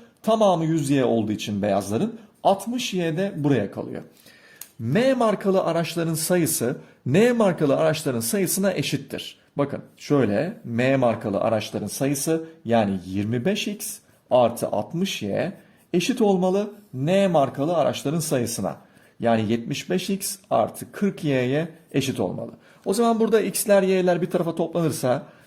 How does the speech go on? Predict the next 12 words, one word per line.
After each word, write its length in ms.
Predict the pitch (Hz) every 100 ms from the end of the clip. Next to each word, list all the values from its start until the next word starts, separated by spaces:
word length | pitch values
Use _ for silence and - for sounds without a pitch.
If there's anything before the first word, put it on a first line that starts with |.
| _
yetmiş 380 | 120 156 160 -
beşten 280 | 160 156 151
yirmi 320 | 131 143 151
beş 160 | 151 151
çıkarsa 640 | - 170 123 - 117 -
elli 360 | 110 110 127 175
x, 260 | 190 - - - _ _
altmış 420 | - 170 - 226
y'den 340 | 208 190 185 180
kırk 240 | 190 156
y 140 | 165 156
çıkarsa 680 | - 147 131 - 165 196